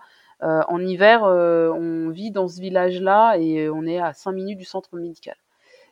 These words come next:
Donc, euh, on, on a accès, euh, facilement, euh, aux soins. Mais, <laughs> euh, quand tu dois faire tes échographies, par contre,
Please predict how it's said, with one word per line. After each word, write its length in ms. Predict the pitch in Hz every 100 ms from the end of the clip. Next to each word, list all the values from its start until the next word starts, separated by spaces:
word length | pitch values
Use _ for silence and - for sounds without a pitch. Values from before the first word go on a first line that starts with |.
| -
Donc, 340 | 165 160 -
euh, 560 | 165 160 156 151 147 147 156 - _ -
on, 440 | 151 147 147 147 - 151
on 200 | 147 160
a 100 | 175
accès, 520 | 165 - - 180 175
euh, 240 | 156 147 139 _ _ _ _
facilement, 760 | 185 170 - 185 175 175 175 165
euh, 60 | -
aux 100 | 170
soins. 520 | - - - 190 277 359 _ _ _ _ _ _ _ 180
Mais, 340 | 185 240 466 _ _
<laughs> 960 | 185 - - _ _ _ _ _ _
euh, 280 | 170 160 160 160
quand 120 | 185
tu 100 | 180
dois 400 | 190 214 208 196
faire 220 | 185 196 - _ _
tes 280 | 170 165 160
échographies, 600 | 170 196 175 165 - 285
par 240 | - 196
contre, 400 | - 254 311 -